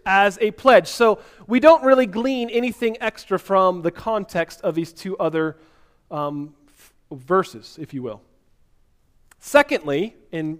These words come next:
uh, more importantly, this word pledge or earnest or down payment or deposit or guarantee,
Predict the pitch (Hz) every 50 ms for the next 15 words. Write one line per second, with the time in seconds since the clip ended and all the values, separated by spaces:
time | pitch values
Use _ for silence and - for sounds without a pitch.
0 | _ - - 175 175 _ _ _ _ - 165 185 220 226 226 220 214 202 - -
1 | _ - 190 170 - - - 247 226 220 196 151 135 123 131 151 165 - _ _
2 | _ _ _ _ _ - - 170 233 269 - - 220 220 233 226 226 220 214 220
3 | 220 - - _ _ - - 233 226 208 202 196 214 240 226 214 - - 180 160
4 | 147 151 _ - 208 220 226 226 226 226 - - _ - 147 135 135 185 190 214
5 | 220 220 214 - - 202 196 196 214 220 226 214 - - 175 151 143 143 165 -
6 | - - 214 214 214 220 202 226 226 185 160 151 151 180 196 202 208 208 - -
7 | 202 202 196